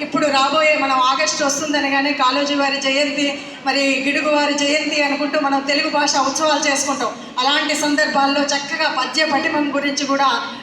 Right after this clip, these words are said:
నాలుగు పెట్టండి. చక్కగా చిన్నారులు ఇందాక ఇద్దరు కూడా అందుగలడిందులేడంటూ పద్యాలు అయితే అక్కడ స్థాళీపులక న్యాయంగా వినిపించారు. ఇంకా చక్కగా ఎదిగి అభివృద్ధిలోకి చెంది, ఈ రోజే కాదు, మీరు నిజంగా మీ నిజ జీవితంలో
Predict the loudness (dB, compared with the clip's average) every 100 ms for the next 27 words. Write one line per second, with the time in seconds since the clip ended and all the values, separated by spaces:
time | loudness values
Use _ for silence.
0 | -2 2 2 0 -2 0 0 2 0 -2
1 | -6 -8 -8 -4 0 2 0 -6 -8 -4
2 | 0 0 0 0 0 2 0 0 0 0
3 | 2 2 0 -4 -8 -6 -2 0 0 0
4 | 0 0 0 0 -2 0 0 2 0 -2
5 | 0 2 2 2 0 2 2 2 2 0
6 | 0 -2 0 -2 -2 -2 0 0 0 -2
7 | -2 -2 0 0 0 0 -2 -8 -12 -10
8 | -4 0 2 2 -2 -2 -2 2 0 -2
9 | -8 -10 -4 -2 0 0 0 -2 0 0
10 | 0 0 0 0 -2 -2 0 0 -2 -2
11 | -8 -8 -2 2 2 2 0 2 2 2
12 | 0 -2 -8 -6 -2 0 0 0 0 0
13 | 0 0 0 -4 -4 -2 -2 -2 -2 -2
14 | 0 0 0 0 0